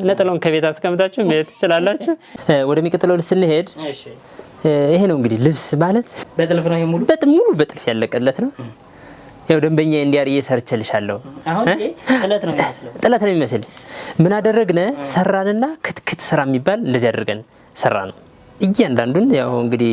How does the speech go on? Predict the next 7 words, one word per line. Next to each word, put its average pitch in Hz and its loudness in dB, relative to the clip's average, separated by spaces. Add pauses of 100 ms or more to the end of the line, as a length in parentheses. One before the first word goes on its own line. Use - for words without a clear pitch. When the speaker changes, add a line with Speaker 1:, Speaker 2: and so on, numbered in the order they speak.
(140)
Speaker 1:
ሁልጊዜ 127 0
እንደምንለው፣ 120 0
Speaker 2:
እ። 143 -10 (420)
Speaker 1:
እ፣ 117 2 (320)
ልብስ 170 2 (760)
በብትን 139 2
ሲታይ፣ 104 -2